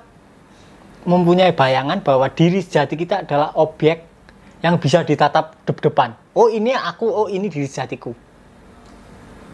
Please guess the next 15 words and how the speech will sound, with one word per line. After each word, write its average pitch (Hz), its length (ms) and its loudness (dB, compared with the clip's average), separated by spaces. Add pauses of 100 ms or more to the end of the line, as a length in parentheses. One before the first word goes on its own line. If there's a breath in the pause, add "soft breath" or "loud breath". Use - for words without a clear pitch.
Padahal 160 440 4
diri 156 160 2
sejati 147 280 0
ada 160 160 -2
di 135 120 -4
belakang, 170 360 -2
artinya 175 280 -6
kita 185 280 -4
harus 139 160 0
mundur. 131 400 -4 (2500)
Kalau 180 400 2
kita 190 320 2
mengenali 190 320 4
diri 151 240 0
sejati, 196 560 0